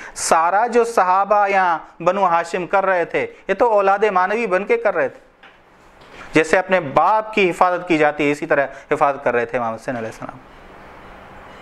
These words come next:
بس یہ تھا ان کی معرفت کا راز۔ مجاہد امام معصوم کی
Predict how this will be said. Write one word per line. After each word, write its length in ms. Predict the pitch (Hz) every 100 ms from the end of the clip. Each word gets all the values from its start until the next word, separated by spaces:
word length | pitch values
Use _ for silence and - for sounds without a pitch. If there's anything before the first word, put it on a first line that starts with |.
| - -
بس 200 | - -
یہ 280 | 151 180 202
تھا 460 | 196 180 151 117 - - - - - - - - - -
ان 180 | 165
کی 180 | 165 165
معرفت 580 | 147 156 165 156 160 156
کا 120 | 139
راز۔ 280 | 135 131 123
مجاہد 640 | 143 151 175 190 185 208 208 202 - _ _ -
امام 420 | 156 160 175 185 185 190 202 208 208 -
معصوم 680 | 160 156 151 156 185 185 170
کی 340 | 143 160 143